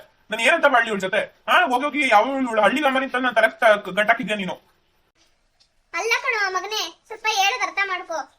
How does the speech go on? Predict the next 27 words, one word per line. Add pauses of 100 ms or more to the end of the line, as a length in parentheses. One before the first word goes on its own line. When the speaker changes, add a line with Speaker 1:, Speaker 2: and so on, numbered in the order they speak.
Speaker 2:
ಅವಳು
ತುಂಬಾ
ಬಡ (100)
ಕುಟುಂಬದಿಂದ
ಬಂದಿರೋಳು
ಕಣೋ. (420)
ಈ
ಮ-,
ಈ
ದೊಡ್ಡ
ಮನೆಯಲ್ಲಿ
ಏನಂತ
ಗೊತ್ತಾಗುತ್ತೆ
ಹೇಳು
ಪಾಪ
ಅವಳಿಗೆ? (100)
ಆ,
ನಾವ್
ಬಿಟ್ರೆ
ರಾಯಲ್
ಫ್ಯಾಮಿಲಿ
ತರ
ಈ
ಬದುಕ್ತಾ
ಇದೀವಿ
ನಾವು.
ಪಾಪ